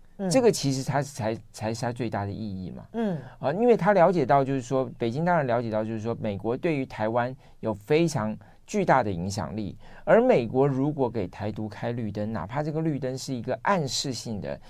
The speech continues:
Speaker 2: 是一个不明说的，只要美国对未来保持所谓的一个，呃，开放的态度，或者对于台独没有强烈的反对，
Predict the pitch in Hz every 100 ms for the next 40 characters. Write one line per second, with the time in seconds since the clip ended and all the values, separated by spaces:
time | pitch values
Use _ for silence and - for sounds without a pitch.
0 | - - 170 151 151 233 165 120 123 -
1 | 139 143 113 - - - - - 220 190
2 | 107 - 110 120 120 - - - - -
3 | 190 208 208 120 110 110 104 80 - 104
4 | 110 - - 120 123 160 120 101 127 131
5 | 110 82 - 113 101 - 170 214 175 123
6 | 123 123 113 113 - - - 208 165 147
7 | 208 160 147 - 131 143 127 123 123 143
8 | 123 87 - - - 104 151 180 120 107
9 | 104 202 - - 127